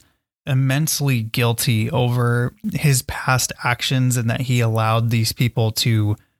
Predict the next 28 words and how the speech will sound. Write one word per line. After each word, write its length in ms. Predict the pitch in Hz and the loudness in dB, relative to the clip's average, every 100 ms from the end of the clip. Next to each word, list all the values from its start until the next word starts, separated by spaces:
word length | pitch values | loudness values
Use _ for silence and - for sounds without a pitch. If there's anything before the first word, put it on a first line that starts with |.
| _ - | _ -4
acquire 560 | 139 - 127 117 117 120 | -4 -4 -2 0 2 0
these 240 | 117 113 | 0 0
weapons, 680 | 113 110 - 117 110 110 - - | 0 0 0 2 2 2 -2 -2
and 640 | 123 113 110 110 165 196 _ _ _ - | 0 2 2 0 -4 -10 _ _ _ -4
he 160 | 143 | -2
just 180 | 127 123 | 0 0
feels 200 | - 139 | 0 -2
so 140 | - 135 | 0 0
much 240 | 131 117 | 0 -4
guilt 320 | 123 127 - - | -2 -2 -2 -4
over 220 | 120 117 | -2 0
his 200 | 120 113 | 0 0
actions 480 | 113 131 - 120 113 | 0 0 -2 0 2
and 120 | 113 | 2
his 160 | 120 113 | 2 0
decisions. 720 | 120 - 139 120 113 113 - - _ _ | -2 0 2 2 0 -2 -6 -16 _ _
And, 340 | 147 131 131 127 | -2 0 0 0
um, 440 | 123 117 113 - | 0 0 -2 -2
and 160 | 147 127 | 0 2
most 220 | 139 143 | 0 0
of 60 | 170 | 0
these 180 | 147 | 0
decisions 920 | 120 135 - 143 139 147 143 139 127 - | -2 -2 0 0 0 0 2 2 0 -2
that 200 | 131 - | -2 -2
he 180 | - | -2
makes 420 | 139 131 135 - 127 | 2 2 0 0 -2
later 420 | 120 131 127 117 | 0 2 2 0
on, 480 | 127 139 117 117 | 0 2 0 -2